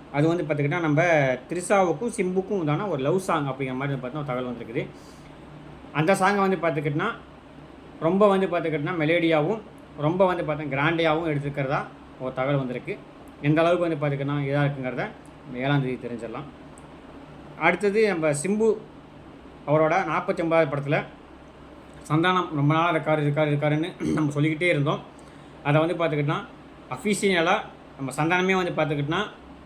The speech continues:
ஓப்பனா போட்டு உடைச்சிட்டா அப்படி. நான் வந்து பார்த்துக்கிட்டிங்கன்னா ஒரு நாள் சிம்பு கிட்ட இருந்து எனக்கு ஃபோன் வந்துச்சு.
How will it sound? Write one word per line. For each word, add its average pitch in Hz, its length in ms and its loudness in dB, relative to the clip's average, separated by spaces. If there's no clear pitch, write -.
ஓப்பனா 147 280 2
போட்டு 147 200 0
உடைச்சிட்டா 139 240 -2
அப்படி. 131 160 -2
நான் 151 160 2
வந்து 151 160 2
பார்த்துக்கிட்டிங்கன்னா 147 460 0
ஒரு 151 140 2
நாள் 160 200 2
சிம்பு 170 340 -2
கிட்ட 151 180 -4
இருந்து 156 180 2
எனக்கு 151 160 0
ஃபோன் 165 160 2
வந்துச்சு. 147 300 0